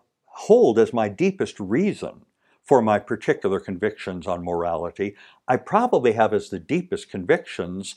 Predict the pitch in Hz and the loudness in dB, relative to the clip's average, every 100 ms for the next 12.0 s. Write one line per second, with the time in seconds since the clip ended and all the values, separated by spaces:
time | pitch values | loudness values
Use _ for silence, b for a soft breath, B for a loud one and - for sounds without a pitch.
0 | b b 165 160 160 151 156 147 131 143 | b b 0 2 2 2 2 2 2 2
1 | 185 107 - 104 95 113 104 62 - b | 2 0 2 0 2 0 0 -4 -12 b
2 | b b 120 117 117 120 113 - 131 147 | b b 2 4 2 2 -2 2 4 4
3 | 147 113 90 87 - 107 110 95 117 117 | 2 0 0 0 2 2 2 2 0 0
4 | - - 82 80 - 151 127 90 80 - | -2 -8 -12 -4 4 6 6 2 0 -2
5 | 92 87 - 104 90 - B B B 120 | -6 -8 -2 0 0 -6 B B B -2
6 | 104 101 101 101 98 - 101 - 92 95 | 2 4 6 6 4 0 -2 -2 -6 -6
7 | 85 95 92 90 - 87 92 87 87 90 | -6 -6 -2 -4 -4 -12 -10 -10 -8 0
8 | 113 113 - - - _ B B B B | 0 0 -8 -10 -12 _ B B B B
9 | 180 175 170 165 175 170 170 151 151 - | 2 4 6 4 0 2 4 6 4 0
10 | 151 214 127 87 - - 110 143 160 147 | 0 2 2 -2 -4 -6 2 4 4 0
11 | - 139 117 107 101 160 175 175 95 87 | -2 -2 0 0 -2 -4 -4 -4 -12 -12